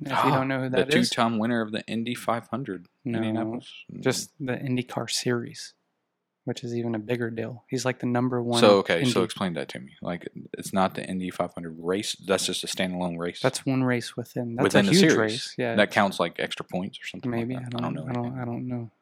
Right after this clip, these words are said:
Speaker 1: N-, please correct us if you
Speaker 2: Yeah,
Speaker 1: know. But,
Speaker 2: well,
Speaker 1: um,
Speaker 2: car racing is not my thing.
Speaker 1: but, I
Speaker 2: I
Speaker 1: mean,
Speaker 2: respect
Speaker 1: he's
Speaker 2: it.
Speaker 1: the best.
Speaker 2: Yeah.
Speaker 1: Literally.
Speaker 2: And he's young.
Speaker 1: Number one, yeah.
Speaker 2: So, like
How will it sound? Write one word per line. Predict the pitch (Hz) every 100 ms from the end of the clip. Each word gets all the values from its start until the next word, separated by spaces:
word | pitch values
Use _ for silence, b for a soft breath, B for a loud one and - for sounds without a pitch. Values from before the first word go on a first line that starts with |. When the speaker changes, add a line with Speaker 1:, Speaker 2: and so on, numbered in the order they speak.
| _ 135
Speaker 1:
N-, | 131 131 143 143 -
please | 139 113
correct | - 120 135 -
us | 120 - -
if | 139 -
you | 127
Speaker 2:
Yeah, | 123 - 120
Speaker 1:
know. | 120
But, | 76
Speaker 2:
well, | 78 - B B B B B -
Speaker 1:
um, | 131 120 101 - _ -
Speaker 2:
car | 98
racing | 90 87 78
is | 82
not | 80 -
my | 76
thing. | - 90 95 - _ _ _ 127
Speaker 1:
but, | 131
I | 139
Speaker 2:
I |
Speaker 1:
mean, | 131 131
Speaker 2:
respect | 117 147 -
Speaker 1:
he's | - -
Speaker 2:
it. | -
Speaker 1:
the | 120
best. | 135 - - - _ _ _ _ _ -
Speaker 2:
Yeah. | 113 - _ _ _ _
Speaker 1:
Literally. | 135 127 127 117 117 - - 104
Speaker 2:
And | 101
he's | 85
young. | 113
Speaker 1:
Number | 131 120
one, | 113 127 123 -
yeah. | 123 131 - _ _ _ _
Speaker 2:
So, | 92
like | 92